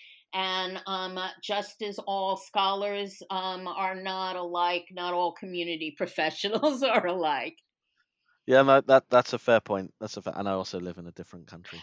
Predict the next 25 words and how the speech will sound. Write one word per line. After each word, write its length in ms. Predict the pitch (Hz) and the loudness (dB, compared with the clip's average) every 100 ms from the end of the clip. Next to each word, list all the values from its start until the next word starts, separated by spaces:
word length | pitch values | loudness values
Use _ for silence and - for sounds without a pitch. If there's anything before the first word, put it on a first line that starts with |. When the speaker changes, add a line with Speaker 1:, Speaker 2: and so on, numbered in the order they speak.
| - | -4
Speaker 2:
so 160 | - 254 | 8 8
Speaker 1:
I 40 | |
Speaker 2:
it 40 | |
Speaker 1:
w-, 120 | 262 247 | 10 4
Speaker 2:
gives 100 | 226 | 2
Speaker 1:
you 80 | 277 | 4
Speaker 2:
me 60 | |
Speaker 1:
know, 180 | 285 285 | 8 10
Speaker 2:
a 0 | |
Speaker 1:
I, 200 | 277 240 - | 10 8 6
I 240 | 247 247 247 | 8 8 8
Speaker 2:
<laughs> 60 | |
Speaker 1:
actually 420 | 247 254 - 285 | 6 4 2 2
was 200 | 254 233 254 | 4 4 4
about 500 | - 233 240 240 240 - | 8 12 12 10 2 -6
to 120 | 208 | -6
say 800 | - - 226 226 220 208 196 190 | -8 2 4 6 6 6 4 2
that 180 | 196 196 | 2 2
I 180 | 196 196 - - | 2 0 -4 -6
think 300 | 233 240 247 | -2 -2 -4
the 280 | 208 208 208 - | -2 -2 -2 -4
community 720 | 220 214 226 240 240 226 208 | -6 -2 -2 -2 -2 -4 -6
professional 800 | - 190 - 185 190 - 226 220 226 | -4 -6 -2 -2 -2 -4 -6 -8 -10
class, 880 | - 208 202 226 247 285 320 - - - - _ - | -2 4 4 4 2 0 -2 -10 -16 -20 -20 _ -4
um, 360 | 202 202 202 | -2 0 -2